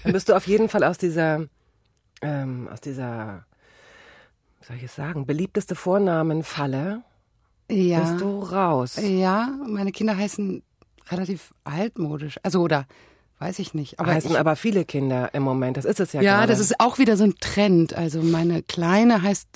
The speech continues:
Speaker 2: Alma
Speaker 1: Mhm.
Speaker 2: und, ähm, jetzt gibt's plötzlich
Speaker 1: Viele
Speaker 2: einige
Speaker 1: Almen.
Speaker 2: Almas.
Speaker 1: Ja, es
Speaker 2: Und
Speaker 1: gibt,
Speaker 2: ich,
Speaker 1: mhm.
Speaker 2: und als ich, als wir das, äh, sagten, so den Leuten ganz am Anfang, da sind wir noch öfters auf, äh, verwunderte Blicke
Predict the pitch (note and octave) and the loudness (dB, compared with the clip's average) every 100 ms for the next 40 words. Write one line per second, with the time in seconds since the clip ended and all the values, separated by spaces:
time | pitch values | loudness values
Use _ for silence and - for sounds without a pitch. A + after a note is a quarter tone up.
0 | - E3+ G3 G#3 E3+ F3+ G#3 _ D3+ C#3 | -2 2 4 4 4 2 -2 _ -2 -2
1 | F3+ D4 _ F#3+ F3+ D#3+ - F3+ F3 E3+ | -4 -6 _ 2 4 2 -4 0 2 4
2 | E3+ F3 E3+ F3 _ _ _ _ _ _ | 4 2 0 -4 _ _ _ _ _ _
3 | _ _ _ _ _ _ _ _ F#3+ F3+ | _ _ _ _ _ _ _ _ -4 -2
4 | F#3+ - - E3+ - E3 D#3+ - - _ | -4 -6 -4 -4 -2 -6 -6 -10 -16 _
5 | _ _ - D3 D#3 D#3+ - F3+ C#3+ F#3+ | _ _ 0 4 4 4 6 6 6 6
6 | B2 B2 D#3+ D#3+ D#3+ - E3 B2+ F3 - | 4 4 2 2 0 -2 0 2 2 2
7 | E3+ - F#3 - - F3+ C#3+ E2+ C#3 - | -2 -2 -6 -8 -4 -4 -2 -4 -6 -6
8 | E3+ E3+ - - - - - A2+ - - | -6 -6 -8 -12 -16 -20 -20 -20 -20 -16
9 | D3+ D3 D3+ G3 A#3+ - A#3+ A3 G#3+ G#3 | -8 -4 -2 -2 -4 -2 -2 0 0 2
10 | G3 G3+ F#3+ F3+ E3 F#3+ G#3+ F3+ - - | 2 2 0 0 0 0 -2 -4 -12 -20
11 | - - _ - D#3+ F3 G3+ G#3+ C3 F#3+ | -20 -20 _ -2 2 2 4 2 0 -2
12 | F#3+ F3+ E3+ - D#3+ - F3+ - D#3 - | -4 -2 -4 -4 -8 -6 -6 -4 -6 -8
13 | - - D#3+ D#3+ - D#3+ F3 D#3 F3+ E3+ | -14 -10 -8 -8 -10 -10 -6 -2 -2 -2
14 | E3+ D3 F3 - | -4 -4 -4 -4